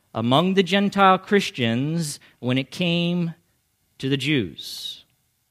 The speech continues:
Well, of course, uh, we know it is fundamentally because of sin, right? Fundamentally, it's, it's because of sin. But what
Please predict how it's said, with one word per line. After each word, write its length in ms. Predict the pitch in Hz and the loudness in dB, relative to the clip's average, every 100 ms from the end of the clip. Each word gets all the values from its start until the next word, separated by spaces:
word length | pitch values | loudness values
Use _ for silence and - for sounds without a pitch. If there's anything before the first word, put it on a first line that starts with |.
| _ _ _ _ _ _ _ - | _ _ _ _ _ _ _ -6
Well, 120 | 135 | -6
of 100 | 131 | 2
course, 420 | 226 233 - - | 8 8 6 -2
uh, 160 | 147 131 | -2 0
we 180 | 151 | 0
know 240 | 160 180 185 | 2 4 6
it 80 | 156 | 4
is 180 | - | 2
fundamentally 1200 | - - 202 202 175 165 175 220 240 185 151 143 | -4 2 4 6 4 4 6 4 2 2 2 2
because 580 | 139 147 - 165 160 139 | 0 -2 0 4 4 4
of 80 | 147 | 0
sin, 540 | - - 214 135 90 | 0 4 6 4 2
right? 360 | 98 120 156 - _ _ _ _ | 4 6 6 2 _ _ _ _
Fundamentally, 720 | - 233 202 196 220 185 139 | 2 4 6 6 6 6 4
it's, 300 | 135 - - _ - - | 4 0 -6 _ -12 -4
it's 140 | 139 | -4
because 340 | 175 160 170 | -2 4 4
of 140 | 147 135 | 4 0
sin. 560 | - - 170 113 85 - _ _ _ _ _ _ _ _ | 0 0 -2 -2 -6 -16 _ _ _ _ _ _ _ _
But 260 | 151 160 143 | 2 2 -2
what 580 | 139 180 233 240 - | 2 6 6 2 -10